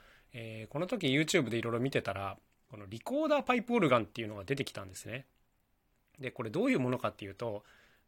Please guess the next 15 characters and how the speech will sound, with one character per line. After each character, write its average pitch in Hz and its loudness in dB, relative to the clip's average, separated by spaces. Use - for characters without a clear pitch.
あ 127 -16
の、 113 -12
リ 131 -8
コ 233 2
ー 233 4
ダ 208 10
ー 214 6
の 196 6
指 151 6
の 196 10
穴 135 8
を - 4
塞 139 6
い 131 6
で、 123 2